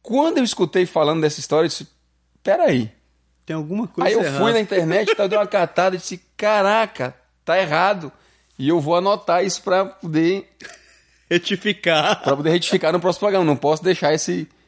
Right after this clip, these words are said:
Speaker 1: esse mico passar. E aí fez plim, que eu olhei no computador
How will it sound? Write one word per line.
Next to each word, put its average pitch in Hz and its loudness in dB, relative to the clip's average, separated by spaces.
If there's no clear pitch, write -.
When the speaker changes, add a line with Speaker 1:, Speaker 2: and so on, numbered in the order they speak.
Speaker 1:
esse 143 -2
mico 139 0
passar. 170 -2
E 147 0
aí 165 4
fez 160 -2
plim, 392 -2
que 156 -2
eu 156 2
olhei 156 2
no 165 -2
computador 165 -2